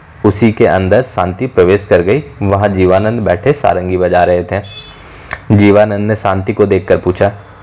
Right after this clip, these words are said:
"इतने दिनों बाद गंगा में ज्वार का जल बढ़ा है क्या?" शांति ने हंसते हुए उत्तर दिया, "ज्वार का बढ़ा हुआ गंगा जल ही क्या तालों को डुबोता है?" जीवानंद ने दुखी होकर कहा,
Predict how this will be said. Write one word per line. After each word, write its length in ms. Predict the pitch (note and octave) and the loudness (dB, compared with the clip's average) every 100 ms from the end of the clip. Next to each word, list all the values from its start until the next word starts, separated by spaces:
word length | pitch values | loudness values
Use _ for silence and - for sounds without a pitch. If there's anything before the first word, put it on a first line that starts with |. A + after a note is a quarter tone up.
| - - | -10 -2
"इतने 340 | A2 C3 C3+ | 0 2 0
दिनों 320 | B2 B2 C3 | 2 0 0
बाद 280 | G#2 F#2+ A#2+ | 2 2 2
गंगा 300 | A2 G2+ G2+ | -2 -2 0
में 200 | A2+ A#2+ | -2 -4
ज्वार 260 | G2 - F#2+ | -2 -2 0
का 140 | A#2 | 0
जल 200 | G#2 G2+ | 0 -2
बढ़ा 240 | F#2 F2+ A2+ | 0 0 0
है 180 | G#2+ | 0
क्या?" 240 | F#2 A#2 B2+ - _ _ _ _ - | 0 -2 -2 -8 _ _ _ _ -12
शांति 440 | - F2+ F2+ G2 | -4 -4 -2 -4
ने 100 | F#2+ | -4
हंसते 340 | F2+ F#2 - | -6 -4 0
हुए 160 | F#2 F2+ | 2 2
उत्तर 200 | F2+ E2+ | 2 0
दिया, 300 | F2 F#2 F#2+ - - - - - - G#2+ | 2 2 0 -6 -20 -20 -20 -20 -4 0
"ज्वार 400 | G2 F#2+ F#2+ G2 | 2 2 0 -2
का 140 | A2+ | -4
बढ़ा 220 | F#2+ F2+ | 0 0
हुआ 220 | F#2+ G2+ | 0 0
गंगा 340 | G#2 F#2 F#2 F#2+ | -2 -4 0 0
जल 200 | F#2+ G2 | 2 2
ही 140 | F#2+ | 0
क्या 160 | F#2 G#2 | 2 2
तालों 380 | - F2 F#2 F#2+ | 2 -2 0 0
को 120 | F#2+ | 0
डुबोता 420 | F#2 F2+ F2 F2 | 0 0 0 0
है?" 260 | F#2 B2 - - - _ - - - | 0 -2 -6 -20 -20 _ -20 -8 -2
जीवानंद 600 | G2 F#2 F2+ F#2+ F#2+ G#2 | 2 4 2 0 -2 0
ने 80 | A2+ | 0
दुखी 340 | F#2+ F#2 G2 | 0 0 2
होकर 320 | F#2 E2+ F2 | 2 2 -2
कहा, 280 | E2+ F2 | -2 -4